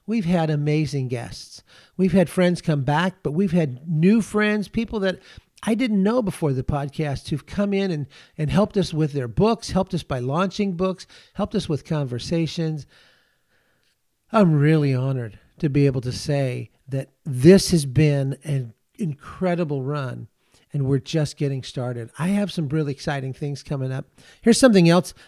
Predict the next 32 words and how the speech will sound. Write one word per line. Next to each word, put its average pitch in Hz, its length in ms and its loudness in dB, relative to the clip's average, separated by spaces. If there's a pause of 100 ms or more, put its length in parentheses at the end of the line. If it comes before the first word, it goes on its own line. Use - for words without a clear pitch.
(100)
that 156 240 2
I 151 60 2
wanna 156 220 0
say 151 240 -2
is 139 120 -2
about 147 260 -4
twenty 190 240 -4
percent 175 320 -6
of 139 100 -8
podcasts 139 600 -6 (320)
are 139 80 -2
the, 135 120 -4 (200)
uh, 156 100 -6
last 143 460 -4
more 131 180 -4
than 117 160 -10
a 113 40 -12
year. 110 280 -18 (920)
That's 202 340 -2
incredible 190 640 -2
to - 160 -10
me, - 260 -18 (340)
uh, 147 280 -2
because 147 560 -2
here 190 440 -4
as 170 200 -2
we're 170 160 0
heading 165 220 0
into 160 240 -2
our 131 120 -4
second 156 500 -4
year, 117 300 -16